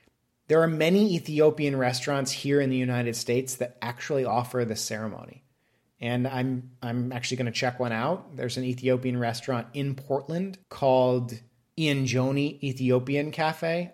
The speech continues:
I don't know if I'm pronouncing that correctly. I've never been there, but I'm gonna check it out. And I'm gonna make reservations for, uh, a coffee ceremony at this restaurant. I will post pictures on the Roast and Reason Instagram feed,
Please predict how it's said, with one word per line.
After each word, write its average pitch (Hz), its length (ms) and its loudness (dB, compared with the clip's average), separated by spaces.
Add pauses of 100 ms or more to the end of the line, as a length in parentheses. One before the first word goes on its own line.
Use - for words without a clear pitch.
I 127 80 2
don't 123 260 0
know 117 100 -2
if 113 100 -4
I'm 110 120 -6
pronouncing 120 500 -6
that 135 200 -4
correctly. 143 520 2
I've 123 160 -4
never 120 220 0
been 113 260 -2
there, 143 180 0
but 135 140 0
I'm 117 100 -2
gonna 120 160 -2
check 120 280 -2
it 113 60 -2
out. 135 340 2 (280)
And 123 100 -2
I'm 131 120 0
gonna 139 160 2
make 131 180 2
reservations 123 720 0
for, 117 640 0 (480)
uh, 117 180 -12
a 123 60 -12
coffee 123 340 -2
ceremony 156 520 2
at 143 120 -8
this 151 160 -4
restaurant. 196 440 0 (840)
I 151 100 6
will 160 160 6
post 180 460 4
pictures 190 720 2 (320)
on 151 200 4
the 151 100 2
Roast 143 280 4
and 143 120 2
Reason 135 300 2
Instagram 147 600 0
feed, 170 420 -2